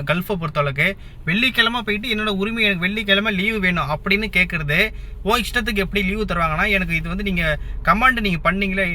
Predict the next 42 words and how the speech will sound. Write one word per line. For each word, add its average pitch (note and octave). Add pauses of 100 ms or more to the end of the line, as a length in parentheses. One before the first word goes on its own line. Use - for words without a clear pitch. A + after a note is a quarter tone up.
நீங்களே G3+
கொஞ்சமாச்சும் E3
நினைச்சு F3+
பாருங்க. D3+ (240)
நான் D#3+
என்ன A3
அதுல G#3+
தப்பா D#3+
கேட்டேன்? D#3+ (440)
எனக்கு D3
வெள்ளிக்கிழமை D3+
லீவு G#3+
வேணும், D3
வந்து D#3+
ஆறு E3+
மாசம் F#3
ஆயிட்டு, D#3
எனக்கு D3
ஒரு D3+
லீவு B3+
கொடுங்கன்னு E3+
கேட்டிருக்கேன். D#3+
இதுல G#3
என்ன A3+
தப்பு -
இருக்கு? E3
எனக்கு D#3
ஒண்ணுமே G#3+
புரியல. E3+ (280)
அதுக்கு G#3+
வந்து A3+
நீங்க A#3+
வந்து A#3
என்ன G#3+
கமெண்ட் F#3+
பண்றீங்க, F3 (400)
"ஓ C4
இஷ்டத்துக்குலாம் A#3+
லீவு A3+
தருவாங்களான்னு." D#3+ (300)
ஏங்க, D4
யா G#3+